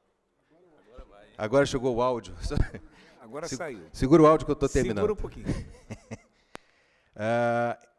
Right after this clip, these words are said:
Speaker 1: o controle da constitucionalidade moderna, fruto de estudos em Nairobi, no Quênia,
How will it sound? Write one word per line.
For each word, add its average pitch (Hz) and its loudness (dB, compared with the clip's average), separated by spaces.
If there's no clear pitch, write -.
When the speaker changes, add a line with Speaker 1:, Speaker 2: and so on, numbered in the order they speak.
Speaker 1:
o 139 -2
controle 131 2
da 117 0
constitucionalidade 120 -2
moderna, 147 0
fruto 151 0
de 127 -8
estudos 135 -6
em 147 -8
Nairobi, 139 0
no 120 -6
Quênia, 131 -2